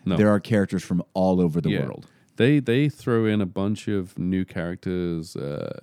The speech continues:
Speaker 1: Titanus. They have a whole bunch. Blitzkrieg, Collective Man, Defensor, uh, Peregrine, Shamrock, Talisman, the Collector.
Speaker 2: Talisman plays a huge role
Speaker 1: Yeah.
Speaker 2: in this book.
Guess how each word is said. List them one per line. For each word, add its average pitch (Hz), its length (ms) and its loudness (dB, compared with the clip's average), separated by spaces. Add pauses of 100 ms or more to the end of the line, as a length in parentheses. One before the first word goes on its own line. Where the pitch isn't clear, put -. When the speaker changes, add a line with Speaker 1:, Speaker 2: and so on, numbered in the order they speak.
(100)
Speaker 1:
Titanus. 120 1160 -4 (400)
They 82 180 -6
have 78 440 -6
a - 80 -8
whole 104 360 -4
bunch. 92 380 -8
Blitzkrieg, 110 840 -4
Collective 107 520 -8
Man, 107 320 -4
Defensor, 101 1040 -4 (580)
uh, 73 260 -8 (500)
Peregrine, 101 1000 -2
Shamrock, 101 960 -6 (480)
Talisman, 98 920 -4 (280)
the - 80 -6
Collector. 143 300 0
Speaker 2:
Talisman 85 420 0
plays 80 220 -8
a 73 60 -8
huge 95 340 -2
role 71 200 -6
Speaker 1:
Yeah. 87 80 -4
Speaker 2:
in 71 60 -8
this 71 100 -10
book. 71 340 -10